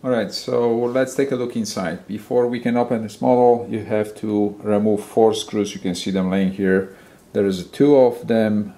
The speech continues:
on each side. One here. You can see the opening right there. One right here.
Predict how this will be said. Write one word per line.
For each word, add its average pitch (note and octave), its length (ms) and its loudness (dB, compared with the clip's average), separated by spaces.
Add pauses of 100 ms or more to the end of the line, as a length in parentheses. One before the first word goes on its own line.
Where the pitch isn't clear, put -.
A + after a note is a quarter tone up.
(180)
on G2 240 -4
each G#2 220 -4
side. F2 400 -2
One A2 220 -2
here. A2+ 360 0 (3250)
You - 140 -10
can - 120 -10
see - 180 -6
the F#2+ 120 0
opening F2+ 420 0
right F#2+ 220 2
there. G2+ 280 2 (1900)
One G#2 1160 0
right F#2+ 300 0
here. A2+ 480 0